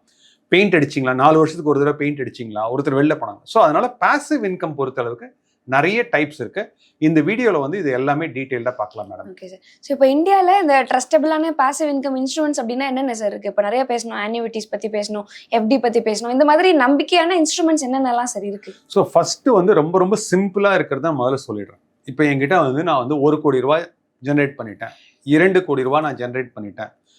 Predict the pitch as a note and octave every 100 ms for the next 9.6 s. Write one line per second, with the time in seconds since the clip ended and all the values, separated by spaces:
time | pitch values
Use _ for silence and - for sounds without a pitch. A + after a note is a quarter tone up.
0 | _ _ - D#3 D3 C3+ C#3 G3+ D#3 A#2+
1 | - F3 F#3 G3+ G#3 E3+ E3+ E3+ D3+ C#3+
2 | C#3 F3 C#3+ A2+ A#2 C#3+ B2+ B2+ - A#2+
3 | A#2+ C3 E3+ - B2+ B2+ C3 F#3+ - D3+
4 | C3 E3 F3+ - - G3 D#3 C#3 C#3 G3
5 | - C#3 F#3 A3 - G3 A#3 A#3 G#3 D3+
6 | B2+ A#2 _ _ _ - D3+ C#3+ F#3+ A3
7 | E3+ F#3+ G#3 D#3 D#3 E3+ D3 B2+ A2+ B2
8 | A#2 B2+ A#2+ A2 A2 G#2+ - B3+ - _
9 | _ _ _ C3+ D3+